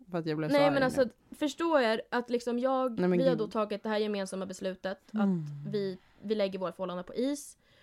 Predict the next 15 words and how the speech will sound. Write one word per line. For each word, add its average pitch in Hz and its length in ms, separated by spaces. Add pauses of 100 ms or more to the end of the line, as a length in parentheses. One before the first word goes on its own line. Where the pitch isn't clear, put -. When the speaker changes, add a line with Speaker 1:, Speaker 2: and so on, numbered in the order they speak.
(100)
Speaker 2:
Och - 200
det, 311 180
det 254 120
är - 20
klart - 260
jag 269 120
är 269 100
osäker, 240 360
för - 80
Speaker 1:
Nej, 190 120
Speaker 2:
vi 185 60
Speaker 1:
men 185 120
Speaker 2:
pratar 214 240
ju 254 80
inte. 220 240